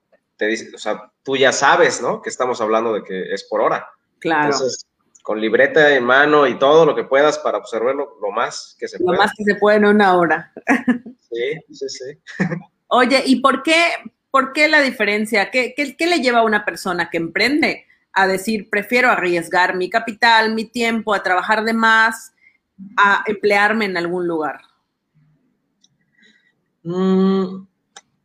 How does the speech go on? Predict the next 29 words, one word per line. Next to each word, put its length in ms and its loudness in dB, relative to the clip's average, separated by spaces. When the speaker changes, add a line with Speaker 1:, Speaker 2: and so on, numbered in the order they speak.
Speaker 1:
mira, 160 4
yo 140 2
creo 120 -6
que 680 2
tiene, 800 4
tiene 240 2
cosas 260 -2
buenas, 280 2
malas. 440 -2
Creo 160 0
que 80 2
al 120 0
final 240 -2
tiene 160 0
más 160 -2
buenas, 480 -6
pero 120 -2
la 120 0
pregunta 260 0
es, 240 -8
¿qué 120 2
es 80 2
lo 140 0
que 120 0
nos 180 0
lleva 480 4
a 220 -2
iniciar, 520 -2
no? 320 -12